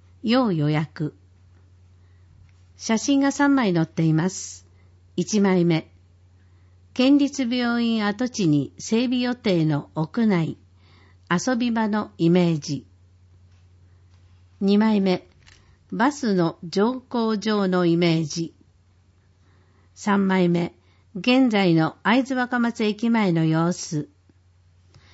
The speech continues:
写真終わり。問い合わせ、企画調整課、電話三九の一二零一。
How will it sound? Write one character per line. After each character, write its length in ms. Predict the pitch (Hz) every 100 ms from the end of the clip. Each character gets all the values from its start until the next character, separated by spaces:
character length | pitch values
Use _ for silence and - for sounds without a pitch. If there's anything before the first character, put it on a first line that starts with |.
| _
写 220 | - 185 180
真 300 | - 226 233
終 160 | 185
わ 140 | 165 165
り。 240 | 143 - _ _ _ _ _ _ _ _ _ _ _ _ _ _ _ _ _ _ -
問 140 | 202
い 40 | 196
合 100 | 180
わ 100 | 170
せ、 260 | - 165 - _ _ -
企 360 | - 262 262
画 80 | -
調 240 | - 214 208
整 260 | 208 180
課、 280 | 175 170 156 _
電 300 | 143 170 165
話 160 | 156 -
三 280 | - 220 226
九 300 | 226 214 185
の 220 | 165 165 -
一 300 | 190 - 269
二 320 | 262 226 170
零 180 | 160 165
一。 480 | 160 156 - 151 135